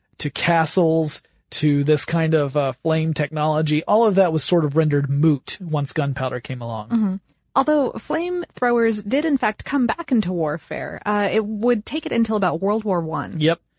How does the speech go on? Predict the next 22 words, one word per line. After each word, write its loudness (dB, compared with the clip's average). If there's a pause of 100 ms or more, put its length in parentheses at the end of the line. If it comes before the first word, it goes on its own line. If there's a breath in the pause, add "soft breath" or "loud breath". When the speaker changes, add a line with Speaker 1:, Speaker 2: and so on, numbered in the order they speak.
(360)
Speaker 1:
The 2
German 2
army 2
began 0
to 0
introduce, -4
uh, -4 (180)
flamethrowers 2
into -4
warfare. 0 (340 soft breath)
It 2
wouldn't 2
be 2
till 4
World, 4
World 4
War 2
Two 0
that -2
you'd -2
see 0
both 0